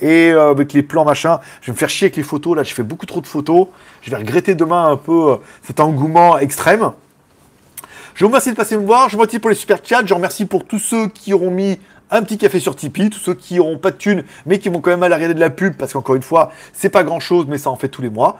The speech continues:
Moi, je donne rendez-vous demain. Demain, on sera différé pour la quotidienne. Euh, il y aura un live demain soir. Donc, en théorie, je devrais pas aller à Chambéry demain, à moins que j'aille à Chambéry et que je fasse le live demain.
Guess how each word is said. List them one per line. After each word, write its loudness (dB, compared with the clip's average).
Moi, 2
je 0
donne 4
rendez-vous -2
demain. 0
Demain, 0
on 2
sera 0
différé 2
pour -6
la 0
quotidienne. -2
Euh, -2
il -2
y 2
aura 4
un 0
live 4
demain 2
soir. 2
Donc, -8
en -6
théorie, -2
je -6
devrais -2
pas 2
aller 6
à 4
Chambéry -6
demain, 2
à 4
moins 0
que -4
j'aille 0
à -2
Chambéry -4
et -6
que -10
je -14
fasse -12
le -2
live 2
demain. 0